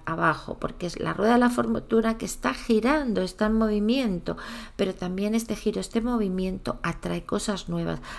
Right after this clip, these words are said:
atrae buena economía, atrae buenas inversiones, atrae buenas ganancias, ¿m? Por lo tanto, es una carta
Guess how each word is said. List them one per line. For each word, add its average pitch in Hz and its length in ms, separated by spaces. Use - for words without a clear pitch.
atrae 185 380
buena 196 280
economía, 180 640
atrae 185 440
buenas 196 420
inversiones, 180 720
atrae 185 400
buenas 220 600
ganancias, 170 1120
¿m? 262 220
Por - 140
lo 185 100
tanto, 190 500
es - 300
una 180 240
carta 180 420